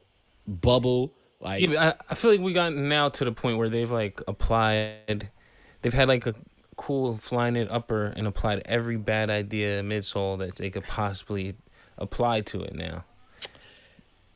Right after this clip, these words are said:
Speaker 1: I can't argue that because there's so much validity to that from we've, what we've seen with our own eyes. It's,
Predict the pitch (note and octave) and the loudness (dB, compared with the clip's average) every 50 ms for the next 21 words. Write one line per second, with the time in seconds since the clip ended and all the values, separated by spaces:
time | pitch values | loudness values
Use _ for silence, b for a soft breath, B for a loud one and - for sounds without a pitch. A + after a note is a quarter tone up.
0 | _ _ _ _ _ _ _ _ _ _ _ _ - - A2 A#2 B2 A#2 - A#2 | _ _ _ _ _ _ _ _ _ _ _ _ -14 -10 -6 -6 -4 -4 -4 -4
1 | G#2 G2 - - G2 G#2+ A2 G2+ A2 A2 G#2+ G#2+ G#2 G2 - - G#2 - G2+ F#2 | -4 -4 -4 -4 -2 -2 -2 0 0 0 0 0 -2 -4 -4 -8 -6 -4 -2 -2
2 | E2 F#2+ F#2+ F#2 - - - A2 G2+ G2 F#2+ F2 - F#2+ F2+ F2+ F#2 F#2+ F#2 F#2 | -2 -2 0 2 4 4 4 2 0 -2 -4 -4 -4 -4 -4 -4 -2 -2 -2 -2
3 | F2+ F2 - - F2+ F2+ F2+ F2+ F2+ - - - - F#2+ F2+ E2+ E2+ E2+ F2+ F2 | -2 0 0 0 0 0 -2 -2 -4 -6 -10 -10 -6 -6 -4 -4 -4 -4 -4 0
4 | F2+ B2 A#2+ A2 A#2 E3+ F3 D3 - - C#3+ C3+ C3+ B2 A#2+ A2 A2 G#2+ G#2+ F#2+ | 0 0 0 2 2 4 8 10 10 10 10 8 4 2 2 2 2 0 -2 0
5 | G2+ G#2+ G#2+ G#2+ - - F#2+ F#2+ G2+ G#2 G#2 G#2 G2 - - G2 G#2 F#2 F2 - | -2 -2 -2 -2 -2 -4 -4 -4 -2 -2 -2 -2 -2 -2 -2 -4 -4 -2 0 0
6 | - - | 0 0